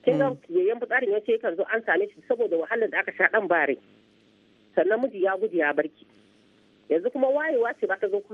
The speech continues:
Speaker 1: su ma ƴan uwa suke saurara su da faɗakarwa da ake. Amma a da ƴan uwan ma gani suke abun kunya ta kawo musu. To sai kiga an kyale su sun, suna rayuwarsu daban, wasu ma a ƙarshe sukan ƙare da karuwanci.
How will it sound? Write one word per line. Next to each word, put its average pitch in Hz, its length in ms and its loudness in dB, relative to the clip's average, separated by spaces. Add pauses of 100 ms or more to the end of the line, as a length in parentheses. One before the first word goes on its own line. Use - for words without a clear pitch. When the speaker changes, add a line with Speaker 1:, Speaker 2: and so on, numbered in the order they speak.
Speaker 1:
su 247 120 0
ma 247 120 -2
ƴan 240 240 0
uwa 247 240 0
suke 170 280 -4
saurara 156 420 2 (120)
su 110 80 -10 (420)
da 160 100 0 (160)
faɗakarwa 185 580 0
da 139 100 0
ake. 165 220 0
Amma 208 240 0
a 233 40 2
da 262 120 2
ƴan 240 160 2
uwan 240 160 -2
ma 208 80 0
gani 220 160 0
suke - 240 -4
abun 170 240 -2 (100)
kunya 240 380 0
ta 156 80 -6
kawo 160 400 2
musu. 165 200 -6 (760)
To 190 120 0
sai 262 100 2
kiga 220 220 -6
an 220 120 0
kyale 220 360 0
su 190 80 -14 (100)
sun, 214 200 2
suna 208 240 0
rayuwarsu 165 400 0
daban, 151 220 2
wasu 208 160 -2
ma 226 120 0
a 160 40 -4
ƙarshe 180 260 -4
sukan 156 220 -2
ƙare 151 220 2
da 120 60 -4
karuwanci. 135 560 -2